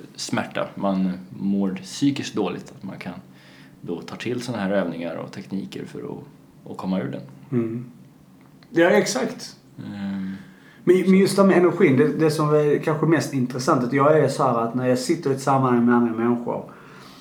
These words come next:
Speaker 2: så har jag hela mitt liv tagit mig an den rollen att det ska vara bekvämt.
Speaker 1: Mm.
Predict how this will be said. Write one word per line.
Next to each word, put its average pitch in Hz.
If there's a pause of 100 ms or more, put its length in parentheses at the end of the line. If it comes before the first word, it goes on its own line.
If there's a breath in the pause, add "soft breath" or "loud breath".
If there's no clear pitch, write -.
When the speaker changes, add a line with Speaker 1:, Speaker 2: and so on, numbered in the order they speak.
(120)
Speaker 2:
så 131
har 135
jag 143
hela 143
mitt 123
liv 135
tagit 131
mig 117
an 117
den 123
rollen 113
att -
det 120
ska -
vara 117 (160)
bekvämt. -
Speaker 1:
Mm. 101